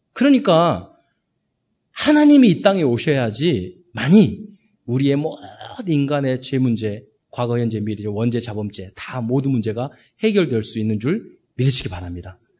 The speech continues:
하나님은 와, 너무나도 거룩하시고 하시기 때문에 작은 죄도 허용할 수 없어요. 여러분,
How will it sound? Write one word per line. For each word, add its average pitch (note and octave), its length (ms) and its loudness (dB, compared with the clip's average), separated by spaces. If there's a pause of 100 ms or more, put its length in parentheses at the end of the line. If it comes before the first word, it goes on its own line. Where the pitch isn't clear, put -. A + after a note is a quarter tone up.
(340)
하나님은 A#3+ 580 6
와, A3 320 4 (180)
너무나도 D4 920 2
거룩하시고 B2+ 1080 0
하시기 - 400 -10
때문에 A#2+ 440 -6 (720)
작은 - 800 2
죄도 F3+ 580 2
허용할 A#3 380 -2
수 - 160 -10
없어요. G2 340 -18 (920)
여러분, C3 340 -6